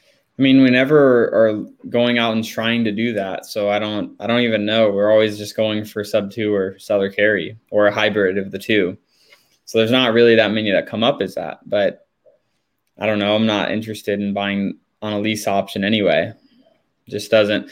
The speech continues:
I mean, yeah, it can make sense for people to use it, obviously, but it's just, if you can get the tax benefits, why not get the tax benefits?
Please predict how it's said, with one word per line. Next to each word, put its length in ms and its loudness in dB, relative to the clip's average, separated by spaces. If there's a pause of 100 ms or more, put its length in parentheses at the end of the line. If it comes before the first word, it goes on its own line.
(120)
I 60 2
mean, 380 4 (160)
yeah, 240 4
it 140 2
can 160 0
make 200 2
sense 340 -4
for 220 -2
people 380 -6
to 60 -6
use 280 -6
it, 160 -2
obviously, 600 -4
but 400 -2 (560)
it's 160 -8
just, 280 -2 (240)
if 120 -12
you 140 0
can 80 2
get 180 2
the 80 -2
tax 360 0
benefits, 640 -4
why 260 -6
not 300 -4
get 140 -6
the 60 -14
tax 280 -8
benefits? 600 -10